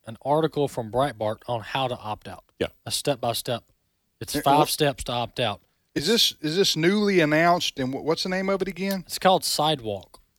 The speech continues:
Speaker 1: The purpose of it here is
Speaker 3: By
Speaker 1: Amaz-
Speaker 3: Amazon.
Speaker 1: Amazon
Speaker 3: Okay.
Speaker 1: has been having issues with their device connectivity. Their devices are having trouble staying connected to the Wi-Fi network of the homeowner. So what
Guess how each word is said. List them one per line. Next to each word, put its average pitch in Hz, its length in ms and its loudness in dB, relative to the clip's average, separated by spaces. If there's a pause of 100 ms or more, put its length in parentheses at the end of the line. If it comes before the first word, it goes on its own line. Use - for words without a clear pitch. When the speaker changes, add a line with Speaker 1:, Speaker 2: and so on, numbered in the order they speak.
(360)
Speaker 1:
The - 80 -4
purpose 202 480 2
of 151 140 2
it 131 120 -2
here 147 300 0
is 117 320 -4
Speaker 3:
By 151 80 -2
Speaker 1:
Amaz- 156 220 10
Speaker 3:
Amazon. 117 540 4 (320)
Speaker 1:
Amazon 156 580 2
Speaker 3:
Okay. - 80 -2
Speaker 1:
has 131 140 -4
been 147 180 0
having 131 340 -2
issues 123 560 -4
with 123 280 -6
their 117 180 -6
device 120 600 -4 (100)
connectivity. 120 720 -8 (1040)
Their 135 160 2
devices 139 600 2
are 131 140 0
having 143 340 0
trouble 123 360 0
staying 123 400 -4
connected 127 500 -4
to 117 60 -8
the 104 100 -6
Wi-Fi 123 460 0
network 107 460 -6
of 107 160 -10
the 101 120 -10
homeowner. 127 480 -4 (960)
So 143 220 4
what 147 320 4